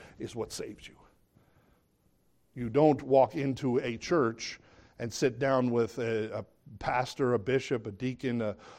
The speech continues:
a, a, a priest, or anything else and confess all your sins to that person, and that takes care of your sin problem.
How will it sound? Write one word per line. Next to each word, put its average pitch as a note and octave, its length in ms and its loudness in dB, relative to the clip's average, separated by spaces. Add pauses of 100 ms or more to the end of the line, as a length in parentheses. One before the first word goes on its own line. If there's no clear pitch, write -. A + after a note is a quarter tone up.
a, A2 440 -2 (160)
a, A2+ 60 -2
a A2 60 -4
priest, C#3 520 -2
or B2+ 100 -2
anything B2+ 320 0
else C3+ 360 2 (280)
and A#2+ 260 -2 (520)
confess C#3+ 640 -2
all C#3 160 4
your B2 160 0
sins D#3 380 -2
to C3+ 80 -2
that A#2 200 -2
person, A#2+ 420 -4
and A2+ 180 -6
that A#2 140 -6
takes B2 240 -8
care A2+ 280 -2
of G2+ 100 -4
your G#2 140 -10
sin A2+ 260 -6
problem. F2 400 -16